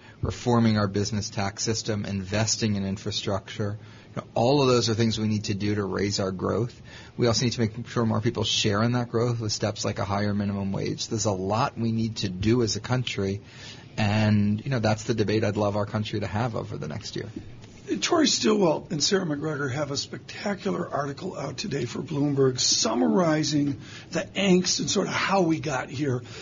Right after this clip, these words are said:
Speaker 2: on this Super Tuesday. The basic theme is a lot of Americans agreeing with everything you're saying, except they're not part of Jason Furman's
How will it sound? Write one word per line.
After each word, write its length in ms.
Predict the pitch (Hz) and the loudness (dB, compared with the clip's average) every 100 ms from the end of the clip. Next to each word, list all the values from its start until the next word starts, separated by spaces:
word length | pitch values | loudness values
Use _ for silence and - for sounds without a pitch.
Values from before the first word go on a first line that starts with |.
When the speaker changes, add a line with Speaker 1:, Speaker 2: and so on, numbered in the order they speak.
| - - | -16 -2
Speaker 2:
on 160 | 156 156 | 2 4
this 160 | 151 | 2
Super 300 | - 180 - | 0 -2 -2
Tuesday. 480 | 135 - 165 151 151 | -6 0 0 2 0
The 140 | 147 | 0
basic 560 | 151 214 262 285 - - | 0 4 4 4 0 -4
theme 640 | - 190 175 156 156 147 - - - - - | -6 0 2 4 2 -2 -8 -20 -20 -20 -4
is 140 | 151 160 | -2 0
a 40 | |
lot 400 | 147 160 185 240 | 0 2 4 4
of 60 | 220 | 4
Americans 800 | 190 160 160 143 156 143 - - - - - | 4 4 2 0 -2 0 -2 -4 -14 -10 -4
agreeing 540 | 180 147 180 220 233 190 | -2 4 4 6 6 6
with 140 | 160 | 4
everything 400 | - 220 247 196 | 2 2 4 4
you're 100 | 160 | 4
saying, 680 | - 196 240 147 135 147 - - - | 2 2 2 0 -2 -4 -12 -20 -4
except 260 | 185 185 196 | 0 2 4
they're 160 | 208 196 | 4 6
not 320 | 202 214 - | 2 0 -6
part 320 | - 233 208 | -4 0 2
of 100 | 151 | 2
Jason 460 | 120 160 156 175 156 | 0 -2 0 -4 -6
Furman's 560 | - 185 165 156 151 | -6 -4 0 0 -2